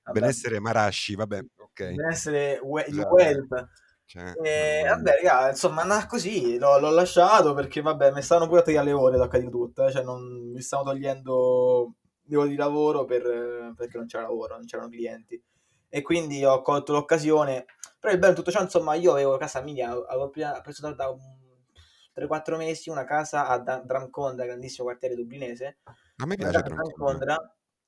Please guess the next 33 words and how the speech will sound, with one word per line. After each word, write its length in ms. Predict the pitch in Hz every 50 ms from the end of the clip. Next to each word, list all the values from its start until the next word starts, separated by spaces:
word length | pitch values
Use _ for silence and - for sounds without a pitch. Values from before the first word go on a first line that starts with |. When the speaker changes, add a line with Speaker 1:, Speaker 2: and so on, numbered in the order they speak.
| _ _ _ _ _ _ _
Speaker 1:
con 160 | - 135 143
un 80 | 139 143
mio 100 | 143 143
amico 260 | 139 143 135 127 131
di 80 | 123 120
Viterbo. 600 | 120 117 123 120 117 117 113 117 113 110 - _ _
Nulla, 300 | _ 127 131 123 120 120
poi 160 | 120 131 131 131
l'ho 80 | 135
lasciata, 840 | 135 143 143 - - 143 131 127 127 127 123 131 127 127 131 131 -
eh, 1040 | - 127 123 120 120 120 120 117 120 117 120 123 120 120 120 117 117 113 113 110 -
andato 240 | - 117 117 117 117
in 40 | 117
vacanza 340 | 117 117 120 120 120 - -
in 60 | 127 123
Italia 600 | 120 123 120 120 120 120 120 120 117 120 120 -
e 160 | 120 123 123
poi 460 | - - 143 147 147 143 139 135 131 135
ho 140 | 123 139 139
vissuto 480 | 143 151 - - 165 151 127 127 123
quasi 300 | 127 156 180 175 - -
un 100 | 147 139
anno, 500 | 147 165 175 185 185 190 202 202 196 - _
no, 80 | - 120
vabbè, 280 | - - - 120 117
non 200 | 113 120 120 117 117
un 80 | 120
anno, 320 | 117 117 117 117 - - -
però 200 | _ 135 131 123
un 200 | 123 120 123 127
buon 260 | 131 147 156 156 151
sei 200 | - - 156 151
mesi 460 | 151 156 160 160 160 - 160 170 170